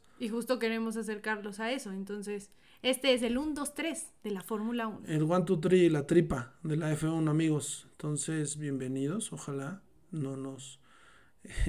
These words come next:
Speaker 2: no nos equivoquemos explicándoles. Eh, creemos que el primer punto y más importante de esto es,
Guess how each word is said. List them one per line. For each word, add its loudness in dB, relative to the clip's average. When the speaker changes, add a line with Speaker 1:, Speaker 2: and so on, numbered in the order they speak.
Speaker 2:
no -4
nos 4
equivoquemos 4
explicándoles. 0
Eh, 6
creemos 8
que 6
el 8
primer 4
punto 6
y 4
más 2
importante 0
de 4
esto 2
es, 2